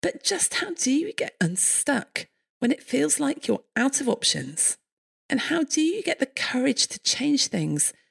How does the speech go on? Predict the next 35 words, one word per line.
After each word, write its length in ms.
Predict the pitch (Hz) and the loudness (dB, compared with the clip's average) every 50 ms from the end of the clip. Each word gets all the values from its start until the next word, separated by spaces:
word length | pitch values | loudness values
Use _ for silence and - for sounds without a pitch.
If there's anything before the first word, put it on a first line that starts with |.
| _ _ _ _ _ _ - | _ _ _ _ _ _ 0
when 80 | 226 | 0
the 120 | 226 - - - | 0 0 0 0
outcome 680 | 226 269 330 - - - - - 165 151 156 160 160 - _ _ _ _ _ - | 0 2 0 0 -2 -2 0 2 2 2 2 0 -4 -6 _ _ _ _ _ 0
is 180 | 196 185 - | 2 2 2
far 280 | - - 247 233 254 240 | 0 0 0 2 2 2
from 200 | - - 214 170 | 0 0 0 0
guaranteed? 760 | - - 180 175 170 170 165 - - 226 208 170 151 143 - - _ _ _ _ _ _ _ _ _ _ _ _ _ _ _ _ _ _ _ _ _ _ _ _ - | 2 2 2 2 2 2 2 0 0 2 0 0 0 -4 -6 -10 _ _ _ _ _ _ _ _ _ _ _ _ _ _ _ _ _ _ _ _ _ _ _ _ -2
This 220 | 415 381 - - | 0 2 2 2
week, 240 | - 208 - - - | 2 0 -2 -2 -2
Doctor 260 | - - - - - | -2 -2 -2 -2 -4
Claire 280 | 190 - - 180 180 175 | -4 -2 0 0 0 0
Kay, 200 | - - 240 240 | 0 2 2 0
former 340 | - - - 269 277 277 285 | 0 0 -2 0 2 2 2
G 200 | 277 - 294 269 | 2 2 0 0
P 240 | - - 247 294 - | 0 0 -2 -2 0
and 200 | - 233 240 233 | 2 0 0 0
careers 420 | - - 233 226 202 185 185 - - | 0 -2 0 2 2 4 4 2 0
coach, 360 | - 170 175 - - - - - - - _ _ - | 0 -2 -2 0 0 -2 -4 -4 -10 -20 _ _ -2
is 220 | - 262 247 - - - | -2 0 0 -2 -6 -2
back 240 | - 269 262 - - | 0 0 0 0 0
on 100 | 240 202 | 0 2
the 60 | 175 | 2
podcast 540 | 165 - - 160 - - - 160 - - - | 0 0 -2 -2 -2 -2 -4 -2 -2 0 0
to 80 | - 180 | 0 0
talk 300 | - - 233 220 - 214 | 0 0 0 0 -2 -2
about 260 | - - - - - - - - | -2 -2 -4 -4 -6 -8 -4 0
how 100 | 269 285 | 0 0
to 200 | 277 - - 277 | 0 2 2 2
embrace 600 | 247 220 - - 190 202 220 220 220 202 - - | 2 2 0 -4 -4 -2 0 0 2 2 2 0
change 460 | - - 165 156 139 147 147 - - _ _ _ _ - | 0 -2 -2 0 0 0 0 -2 -4 _ _ _ _ -4
rather 220 | - - 147 160 170 | 0 0 0 2 2
than 180 | 185 175 170 | 2 2 2
to 140 | 160 - 202 | 2 0 -2
fear 360 | - - - - - 139 135 | -2 -4 -2 0 0 0 0
it. 260 | 139 - - - - | 0 -2 -2 -6 -10